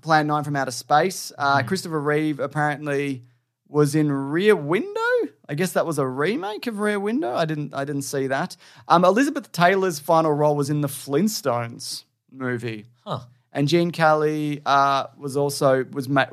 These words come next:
Speaker 1: made the final film that launched the Razzies, which was Xanadu.
Speaker 2: Ah.
Speaker 1: So, but I
Speaker 2: What
Speaker 1: wouldn't s-
Speaker 2: about
Speaker 1: Mm.
Speaker 2: Philip Seymour Hoffman? His last
Speaker 1: Hunger
Speaker 2: movie was
Speaker 1: Games
Speaker 2: one of the
Speaker 1: something.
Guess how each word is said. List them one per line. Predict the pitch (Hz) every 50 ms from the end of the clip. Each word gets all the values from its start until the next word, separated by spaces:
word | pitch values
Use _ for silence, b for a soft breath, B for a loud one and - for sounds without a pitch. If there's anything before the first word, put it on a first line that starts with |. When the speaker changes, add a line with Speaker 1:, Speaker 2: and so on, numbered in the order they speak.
| - -
Speaker 1:
made | 143 135 139 139 139
the | 143 123
final | - - 147 143 139 139
film | 123 120 143 135 135
that | 131 123
launched | 127 131 135 131 127 - -
the | 131
Razzies, | 123 120 131 127 123 131 123 127 123 113 110 - - - -
which | - 131 127 -
was | 135 131 113
Xanadu. | 107 123 123 120 135 143 139 117 117 113 107 - - _ _ _
Speaker 2:
Ah. | 107 107 113 127 131 127 120 120
Speaker 1:
So, | - - 127 123 123
but | 120 117 - -
I | 147 147
Speaker 2:
What | 196
Speaker 1:
wouldn't | 190 151 151 143
s- | 147
Speaker 2:
about | 135 120 107 107 143 180 - - - - -
Speaker 1:
Mm. | 143 147 139 117 104 - - _ _ _ _
Speaker 2:
Philip | _ - 175 156 139 -
Seymour | - - 147 127 120 110 104
Hoffman? | 104 117 110 104 - - 104 95 95 107 156 208 - _ _ _ _ _ _ _
His | _ 147 165 156 151
last | 156 143 143 143
Speaker 1:
Hunger | 147 151 151
Speaker 2:
movie | 151 - 123
was | 120 - 120
Speaker 1:
Games | 123 135
Speaker 2:
one | 139 139
of | 123
the | 123 -
Speaker 1:
something. | 143